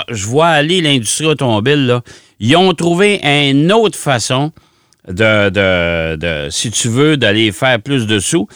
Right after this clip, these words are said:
Surtout qu'il y a tellement de technologie embarquée. Moi, à, à mon avis, il y en a trop. Parce que t'es au courant que je me suis fait voler un véhicule de presse cette semaine.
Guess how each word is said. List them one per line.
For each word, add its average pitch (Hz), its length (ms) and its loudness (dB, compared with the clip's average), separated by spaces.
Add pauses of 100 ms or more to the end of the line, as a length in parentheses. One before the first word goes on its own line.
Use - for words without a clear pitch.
(180)
Surtout - 380 -2
qu'il 156 100 -4
y - 40 0
a - 40 -2
tellement 143 340 2
de 127 60 -4
technologie 120 600 0
embarquée. 120 480 -2
Moi, 123 160 0
à, 104 260 -2
à 120 40 2
mon 127 200 4
avis, 113 200 0
il 131 40 -4
y 127 40 0
en 110 120 0
a 101 100 0
trop. 160 280 -6 (280)
Parce - 140 -10
que 104 80 -4
t'es 92 100 -4
au 107 80 0
courant 107 360 0
que 95 100 -6
je 85 80 -6
me 98 100 2
suis - 120 -6
fait 113 100 0
voler 98 280 2
un 98 40 0
véhicule 92 460 -2
de 90 80 -2
presse 107 340 -2
cette 90 160 -6
semaine. 107 380 0